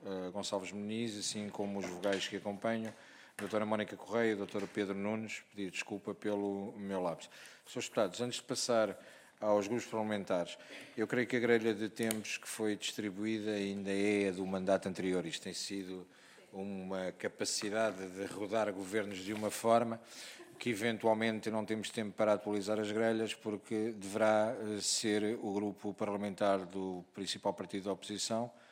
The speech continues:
ou do maior partido da oposição, não é o principal, é o maior, assim é que é correto, ehm, a fazer a primeira, eh, intervenção.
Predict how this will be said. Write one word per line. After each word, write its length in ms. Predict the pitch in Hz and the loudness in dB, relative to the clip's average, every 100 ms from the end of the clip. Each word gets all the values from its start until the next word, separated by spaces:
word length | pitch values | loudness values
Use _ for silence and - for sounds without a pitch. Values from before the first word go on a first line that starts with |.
| - - | -20 -6
ou 100 | 92 | -4
do 100 | 90 | -2
maior 360 | 92 104 107 90 | 2 6 6 4
partido 380 | 92 82 92 95 | -4 -6 -6 -4
da 40 | |
oposição, 500 | 90 - 98 - 110 | -8 -10 -8 -6 -6
não 140 | 104 87 | -6 -10
é 40 | |
o 40 | |
principal, 720 | 85 90 87 95 - 104 107 - | -10 -12 -10 -8 -4 -4 -6 -12
é 100 | 82 | -12
o 60 | 82 | -8
maior, 360 | 90 92 98 | -4 -2 -2
assim 280 | 92 80 87 | -4 -8 -8
é 80 | 82 | -6
que 120 | 90 | -6
é 60 | 87 | -8
correto, 500 | - 95 104 107 - - - - - | -6 -2 0 -2 -12 -20 -20 -20 -10
ehm, 600 | 110 104 107 104 101 101 - | 2 6 6 4 0 -6 -4
a 80 | 107 | -2
fazer 420 | - 95 104 104 | 0 0 2 4
a 140 | 107 98 | 4 2
primeira, 720 | 101 101 104 107 104 104 120 | 0 2 4 6 6 2 0
eh, 440 | 113 101 101 101 113 | 0 0 2 0 -2
intervenção. 720 | 101 95 98 101 - 90 82 | -4 -2 -2 0 0 0 -2